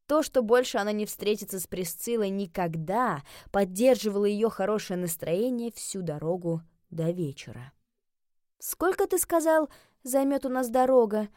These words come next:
спросила Чия, когда почувствовала, что тело у нее одеревенело от езды верхом столько часов подряд. В животе урчало,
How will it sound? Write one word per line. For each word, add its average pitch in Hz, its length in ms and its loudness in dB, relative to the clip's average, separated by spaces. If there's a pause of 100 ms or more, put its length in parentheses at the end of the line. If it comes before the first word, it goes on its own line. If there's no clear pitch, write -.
(380)
спросила 214 600 0
Чия, 285 360 0
когда 208 280 -2
почувствовала, 208 680 -4
что - 180 -10
тело 262 300 -6
у 220 40 -4
нее 202 380 -2 (240)
одеревенело 214 800 0
от 190 200 -6
езды 185 360 -4
верхом 196 480 -2
столько 214 440 -4
часов 175 400 -6
подряд. 165 520 -6 (420)
В 185 80 -8
животе 185 420 -2
урчало, 190 800 -2